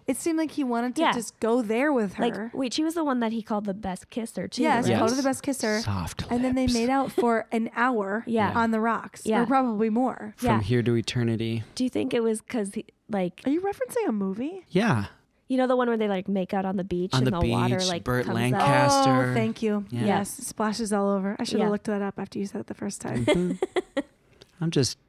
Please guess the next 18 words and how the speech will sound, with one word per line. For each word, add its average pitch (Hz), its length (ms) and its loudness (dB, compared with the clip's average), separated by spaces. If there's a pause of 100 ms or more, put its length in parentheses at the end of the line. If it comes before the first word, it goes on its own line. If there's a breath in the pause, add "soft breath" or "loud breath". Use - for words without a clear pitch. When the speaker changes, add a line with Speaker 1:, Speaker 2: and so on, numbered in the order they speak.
(100)
Speaker 3:
dropping 104 500 -2
bombs 98 540 -2
here. 95 380 -8
Speaker 1:
Yeah. 208 360 -2
Speaker 3:
Cool 123 260 2
references. 110 840 -2
Speaker 1:
Cool 302 200 4
references 240 440 2
of 208 100 -2
someone 214 320 0
born 202 260 0
in 202 80 0
the 196 160 -2
early 196 380 0
eighties. 185 500 -6 (140)
Speaker 3:
<laughs> 381 160 -4
I, - 100 0 (2000 loud breath)
I - 100 -12